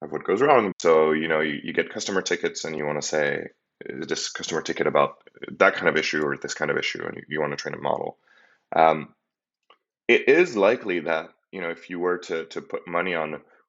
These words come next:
which model would work best, uh, it'll probably be, you know, a pretty complicated model. You know, you probably, uh, like, some new transformer architecture would likely beat out some per models.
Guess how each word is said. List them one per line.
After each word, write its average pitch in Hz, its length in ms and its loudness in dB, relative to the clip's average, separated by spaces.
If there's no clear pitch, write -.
which 90 300 -2
model 85 380 2
would 78 180 -4
work 76 380 -6
best, - 580 -2
uh, 73 340 -2
it'll 78 120 -10
probably 82 300 -6
be, 73 500 -10
you 67 60 -12
know, 69 40 -8
a - 60 -18
pretty 71 180 -10
complicated 113 480 0
model. 71 300 -2
You 69 80 -4
know, 76 80 -2
you 71 80 -4
probably, 73 360 -2
uh, 69 560 2
like, - 180 -6
some 76 220 -4
new 80 140 0
transformer 76 440 -2
architecture 76 560 -2
would 76 140 -2
likely 78 320 -2
beat 76 140 0
out 73 180 2
some 69 140 -12
per 71 120 -10
models. 73 440 0